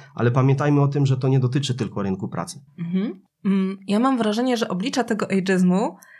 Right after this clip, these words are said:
Speaker 2: trochę nam się zmieniały. To znaczy kiedyś bardziej było takie nastawienie na zasadzie,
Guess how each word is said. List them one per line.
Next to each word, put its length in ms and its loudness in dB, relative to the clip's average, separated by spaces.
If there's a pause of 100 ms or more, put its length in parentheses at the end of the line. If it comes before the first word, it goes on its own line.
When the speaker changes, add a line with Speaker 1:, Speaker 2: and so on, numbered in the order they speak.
(160)
Speaker 2:
trochę 320 0
nam 180 2
się 140 0
zmieniały. 540 0 (180)
To 120 -12
znaczy 260 -4
kiedyś 500 -2
bardziej 400 0
było 140 0
takie 260 -4
nastawienie 840 0 (180)
na 120 -4
zasadzie, 560 -4